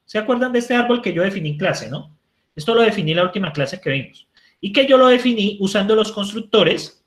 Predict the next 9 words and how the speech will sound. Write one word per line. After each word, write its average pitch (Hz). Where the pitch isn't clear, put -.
acá, -
que 156
los 160
constructores 175
eran 226
nodo 302
y 123
hoja, 175
¿no? 143